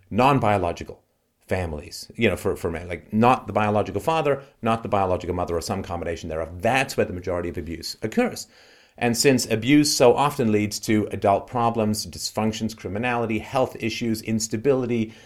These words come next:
you name it, society has a strong incentive, as I said, to work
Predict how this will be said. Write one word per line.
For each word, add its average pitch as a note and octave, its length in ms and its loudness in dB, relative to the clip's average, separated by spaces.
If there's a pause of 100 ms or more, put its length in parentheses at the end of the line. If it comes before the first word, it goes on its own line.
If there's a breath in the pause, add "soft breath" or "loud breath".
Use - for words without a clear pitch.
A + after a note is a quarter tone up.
(160 loud breath)
you G#2+ 200 4
name C3 300 4
it, G#2 240 -6 (1500)
society A2+ 460 4
has F#2+ 140 -2
a E2+ 60 -8
strong E2+ 260 -4
incentive, D#2 560 -10
as F#2 100 -4
I G#2+ 60 -2
said, G3 260 0
to B2 200 -2
work G#2+ 420 2